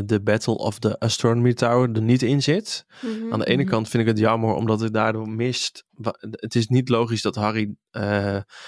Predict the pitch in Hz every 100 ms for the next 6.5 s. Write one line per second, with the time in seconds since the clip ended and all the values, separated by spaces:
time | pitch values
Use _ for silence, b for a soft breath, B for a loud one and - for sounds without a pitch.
0 | B 117 120 117 113 113 110 107 101 107
1 | 101 104 - 123 110 - 110 107 107 -
2 | 117 117 110 107 107 110 - 127 123 131
3 | 175 269 _ b b b b _ 277 -
4 | 349 - - 247 277 311 277 - 277 -
5 | 240 - 247 - 226 370 320 208 170 170
6 | - 349 453 - -